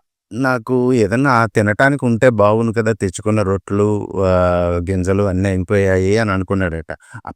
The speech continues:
పక్కనే, ఆ, చక్కగా ఒక నిండు క్యారీస్ తోటి అన్ని పంచభక్ష పరమాణాలు, రుచులకరమైనవి, గారెలు, బూరెలు, వ-, వంటకాలు అన్నీ ఉన్నాయట.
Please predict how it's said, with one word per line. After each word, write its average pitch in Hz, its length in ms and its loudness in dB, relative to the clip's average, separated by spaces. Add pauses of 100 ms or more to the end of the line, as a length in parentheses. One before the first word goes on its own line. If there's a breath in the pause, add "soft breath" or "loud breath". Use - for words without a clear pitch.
పక్కనే, 156 720 0
ఆ, 101 720 -2
చక్కగా 139 500 0
ఒక 131 180 0 (140)
నిండు 107 400 2
క్యారీస్ 113 600 2
తోటి 110 480 -2 (460 loud breath)
అన్ని 135 380 4
పంచభక్ష 113 640 -2
పరమాణాలు, 104 1000 2
రుచులకరమైనవి, 101 1120 -2 (100)
గారెలు, 98 520 2
బూరెలు, 98 680 0 (340 loud breath)
వ-, 90 520 -2
వంటకాలు 107 500 0
అన్నీ 135 460 0
ఉన్నాయట. 123 540 0